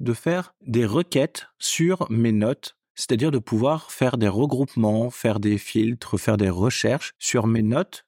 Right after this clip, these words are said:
sur les tags, sur les tâches et sur les métadonnées que je vais mettre dans mes notes, c'est-à-dire, par exemple, euh, mettre des, euh, je vous en ai parlé la semaine dernière au niveau des, des métamenus,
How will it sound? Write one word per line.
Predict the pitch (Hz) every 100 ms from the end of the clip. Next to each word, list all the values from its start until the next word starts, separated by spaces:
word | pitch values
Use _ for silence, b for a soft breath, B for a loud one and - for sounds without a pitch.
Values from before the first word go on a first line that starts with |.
| _
sur | - 107
les | 98 95
tags, | - 143 185 202 -
sur | - 110 98
les | 90
tâches | - 180 - - -
et | 139
sur | 160 - 170 165
les | 135 147 165 -
métadonnées | 117 143 160 143 127 139
que | 143
je |
vais | 117
mettre | 120
dans | 110
mes | 101
notes, | 95 131
c'est-à-dire, | - 110 101 135 165 _
par | 95 92
exemple, | 90 107 147 - -
euh, | 98 92
mettre | 90 107 - -
des, | 92 95 98
euh, | 95 92
je | 95
vous | 104
en | 104
ai |
parlé | 101 104
la | 101
semaine | - 101
dernière | 101 110
au | 104
niveau | 98
des, | 101 95 90 90
des | 95
métamenus, | 98 - 104 104 120